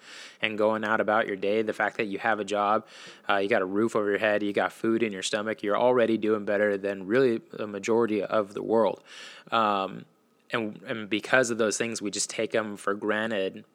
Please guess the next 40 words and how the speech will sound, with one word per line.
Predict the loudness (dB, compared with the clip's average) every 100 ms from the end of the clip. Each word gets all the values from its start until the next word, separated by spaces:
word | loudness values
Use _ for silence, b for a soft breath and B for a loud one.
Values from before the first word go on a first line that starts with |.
| _
when | -4 -4 -4 -4
really | 0 2 4 2
it | 0 -2
is | -2 0
God | 2 2 2
who | 0
is | -2 -4
the | -6
one | -6 -8
who | -8 -4 -4
is | -6
pouring | -6 -6 -4
out | -6
blessing | -2 -2 0 -2
upon | -8 -6 -6 -6
us. | -8 -10 -14 B B B -2
And | 0
it |
requires, | 0 -2 2 6 6 6 2 -2 -8
and | -10
it | -4
should | 2 2
require | 2 -4 0 2 2 2
and | -2 -6
call | -2 0 2
us | 2 0 -2 -14 -10
to | -4 -2 -2 -6 -10
stop | 0 2 2 -2 -14
and | -14 -6
praise | -4 -2
God, | -2 0 -2 -6 B B B B -8
uh, | -6 -6 -8 -12 _ _ _ _ _ _
that | -6
he | -2 -2
is | 0
still | -2 -2 0 2 0 -4 _ -6
being | -4 -4 -4
good | -2 -2
to | -4 -4 0
us | 2 2 0